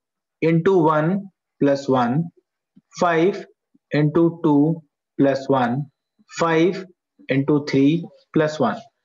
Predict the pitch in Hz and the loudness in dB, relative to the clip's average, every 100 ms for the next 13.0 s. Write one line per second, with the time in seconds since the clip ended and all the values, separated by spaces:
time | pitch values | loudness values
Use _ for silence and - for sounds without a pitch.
0 | _ - 190 202 214 - 214 226 277 - | _ -2 0 2 0 0 0 2 0 -4
1 | - _ _ 143 165 165 165 156 139 139 | -14 _ _ 0 2 0 0 0 0 0
2 | - - _ _ _ _ _ _ _ _ | -2 -10 _ _ _ _ _ _ _ _
3 | _ _ _ _ _ _ _ _ _ _ | _ _ _ _ _ _ _ _ _ _
4 | _ _ _ - 170 175 185 - 180 185 | _ _ _ -4 0 0 -2 -4 -2 0
5 | 233 240 - _ _ _ _ _ _ _ | -2 -4 -10 _ _ _ _ _ _ _
6 | _ 277 _ _ _ _ _ _ _ _ | _ _ _ _ _ _ _ _ _ _
7 | 143 151 147 190 185 - 156 165 165 160 | -4 -2 0 -2 -2 -2 -2 -2 -2 -2
8 | 170 165 165 165 - - _ _ _ _ | -2 0 -2 -4 -8 -18 _ _ _ _
9 | _ _ _ _ _ _ _ _ _ _ | _ _ _ _ _ _ _ _ _ _
10 | _ _ _ _ _ - - - 233 _ | _ _ _ _ _ -20 -20 -20 -20 _
11 | _ - - _ _ _ _ _ _ _ | _ -20 -20 _ _ _ _ _ _ _
12 | - 147 151 147 160 156 151 139 123 151 | -2 -2 -2 -2 -2 -2 -2 0 0 -2